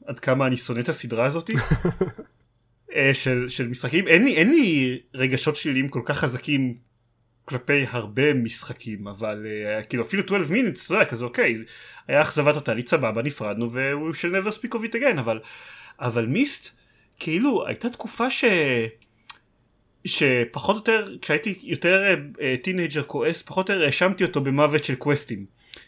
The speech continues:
Speaker 1: את המשחק הזה.
Speaker 2: <laughs>
Speaker 1: אמ, וזה לא היה כל כך כואב אם הוא לא היה כל כך מחורבן.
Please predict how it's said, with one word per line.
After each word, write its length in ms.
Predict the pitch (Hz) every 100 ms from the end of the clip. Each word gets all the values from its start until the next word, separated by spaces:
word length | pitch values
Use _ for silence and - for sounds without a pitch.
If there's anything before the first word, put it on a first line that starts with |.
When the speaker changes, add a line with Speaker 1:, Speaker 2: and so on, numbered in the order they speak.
| -
Speaker 1:
את 80 | 131
המשחק 400 | 120 120 - 120
הזה. 160 | 120 120 - - -
Speaker 2:
<laughs> 260 | - - -
Speaker 1:
אמ, 60 | 120 110 110 110 110 107 - - -
וזה 320 | 123 147 131
לא 120 | 127
היה 120 | 185 233
כל 120 | 220
כך 160 | 220 -
כואב 220 | - 220
אם 80 | 214
הוא 120 | 151
לא 80 | 185
היה 120 | 226 -
כל 200 | - 165 -
כך 400 | 285 302 - -
מחורבן. 800 | - - 131 127 120 196 320